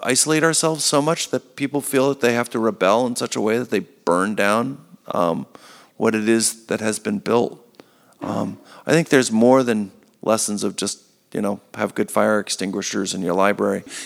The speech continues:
If you have movies or things that you, you're trying to get down a few generations, what do you do? I mean, you can't just print it out, right? Or maybe you can, but it's like, what? And, um, so h-, how do you go and make these things last? And,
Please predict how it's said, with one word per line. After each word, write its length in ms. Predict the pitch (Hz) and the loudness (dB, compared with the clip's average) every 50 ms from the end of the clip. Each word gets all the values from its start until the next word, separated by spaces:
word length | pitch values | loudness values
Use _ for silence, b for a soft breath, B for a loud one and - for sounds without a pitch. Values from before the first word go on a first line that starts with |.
| B B | B B
If 120 | - 135 175 | -4 2 4
you 80 | 214 | 6
have 180 | 226 185 - - | 6 4 4 0
movies 640 | 113 120 123 131 139 131 131 113 87 90 92 - | 0 4 4 6 4 4 2 0 0 0 -4 -4
or 340 | - - 90 110 104 104 101 - - _ _ - | -4 0 2 2 2 0 -2 -6 -20 _ _ -8
things 480 | - - 139 131 127 123 113 - - - | 0 2 2 4 4 2 0 -2 -4 0
that 200 | - 120 110 113 | 0 0 2 2
you, 220 | 131 131 123 110 - - | 2 2 2 2 0 0
you're 140 | 127 127 | 0 2
trying 240 | 110 - 135 143 135 | 2 4 4 4 4
to 80 | 131 120 | 4 4
get 220 | 107 120 110 107 | 4 2 2 2
down 280 | - 123 120 123 127 120 | 2 4 4 4 4 2
a 40 | 107 | 0
few 180 | - 117 107 | -2 -4 -4
generations, 600 | 98 110 107 104 104 101 95 95 - - 95 95 | 0 0 0 0 0 0 0 -2 -2 -6 -6 -4
what 120 | 113 170 208 | -2 0 0
do 60 | 220 | 2
you 160 | 269 254 190 | 4 2 2
do? 320 | 127 - 147 160 113 - B B B B | 2 2 2 2 2 0 B B B B
I 40 | B B | B B
mean, 100 | - 139 | -2 -2
you 80 | 156 151 | -2 0
can't 240 | - - 247 247 - | 0 2 2 2 2
just 220 | - 139 - - | 0 -4 -4 -2
print 260 | - - - 147 135 | 0 2 4 4 4
it 100 | 120 104 | 4 4
out, 440 | 120 151 160 117 104 123 165 - - - - - | 6 6 6 6 6 4 2 -2 -6 -14 -12 -4
right? 240 | - 120 135 - - | -2 -2 -2 0 0
Or 80 | - 135 | -2 0
maybe 260 | 151 160 165 156 143 | 0 0 0 0 0
you 100 | 135 120 | 0 -2
can, 320 | - - 160 151 151 143 | -2 -4 -2 0 0 2
but 120 | 123 131 113 | 0 0 -2
it's 160 | - - 127 | -2 -6 -6
like, 140 | 117 104 - - - | -6 -6 -8 -10 -18
what? 400 | - - 160 180 190 190 - - B B B B B B B | -8 -2 2 2 2 2 0 -4 B B B B B B B
And, 200 | - 143 147 147 | 0 0 2 2
um, 260 | 101 123 147 143 139 B B B B B | 2 2 2 0 -2 B B B B B
so 140 | - - 185 | -2 0 0
h-, 100 | 185 190 | 2 2
how 220 | - - - 220 | 0 0 0 2
do 60 | 262 | 2
you 100 | 294 277 | 2 0
go 200 | 202 - 185 180 | 0 0 0 0
and 120 | 170 151 139 | 0 2 2
make 200 | 147 165 160 - | 0 0 -2 -4
these 260 | - 147 143 - - | -4 -2 -2 -2 0
things 280 | - 147 139 135 117 123 | 2 2 2 2 2 2
last? 840 | 117 107 101 110 160 196 196 - - - - - - - - - - | 4 6 6 4 4 2 -2 -2 -4 -6 -6 -6 -6 -6 -10 -10 -2
And, 400 | - 120 127 131 131 131 120 | 2 2 4 4 2 0 -6